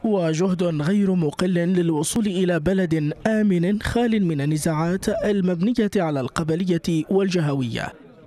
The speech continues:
هذا ما تسعى إليه وفود المصالحة في مدن شهدت مدا وجزرا بين قبائلها، علها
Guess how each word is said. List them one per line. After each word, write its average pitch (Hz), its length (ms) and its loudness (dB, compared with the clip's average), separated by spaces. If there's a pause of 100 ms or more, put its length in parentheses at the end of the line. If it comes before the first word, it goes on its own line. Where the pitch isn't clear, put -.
هذا 247 380 2
ما 196 160 2
تسعى 151 380 0
إليه 185 240 2
وفود 190 460 0
المصالحة 165 800 0
في 185 220 0
مدن 185 640 2
شهدت 190 540 0
مدا 240 360 0
وجزرا 147 460 0
بين 151 300 0
قبائلها، 165 720 0 (380)
علها 202 640 2